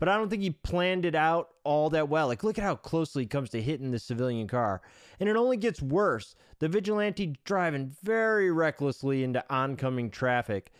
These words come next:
And I just didn't know what his plan was exactly, but the ambulance managed to pull off this really impressive pit maneuver. And apparently the tow truck pierced the tire of the ambulance there.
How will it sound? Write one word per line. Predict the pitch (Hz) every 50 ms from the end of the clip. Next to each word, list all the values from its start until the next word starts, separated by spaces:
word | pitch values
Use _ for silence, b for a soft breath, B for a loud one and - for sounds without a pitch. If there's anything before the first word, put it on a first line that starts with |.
| B B B B B B B
And | 180 190 196
I | 196 202
just | 185 220 - - _ _ _ _ _ _ -
didn't | 208 247 254 254 233
know | 226 226
what | 226 220 208
his | 185 165 -
plan | - - 147 165 190 214 220 196 160
was | 135 127 123 110
exactly, | 120 107 - 139 123 110 - 113 113
but | 101 113 143 117
the | 156 170 160 170
ambulance | 180 208 220 220 208 170 147 123 - - -
managed | 147 147 143 139 139 139 120 117
to | 135
pull | - - 160 156 147
off | 139 127 -
this | 131 120 98
really | 117 127 147 160 156 135 -
impressive | 120 101 - _ _ - - 139 143 131 - 117 98 - -
pit | 143 139 120
maneuver. | 123 117 113 110 104 95 98 95 92 B B B B B B
And | 160
apparently | - - 214 233 240 233 220 208 202
the | 180 165 156
tow | 131 - 180 185
truck | 175 - - 165 143 - -
pierced | - - 196 190 180 - - -
the | 139 120
tire | - - 160 160 156 147
of | 135 117
the | 117 101
ambulance | 120 135 147 135 123 113 107 95 -
there. | - 98 90 82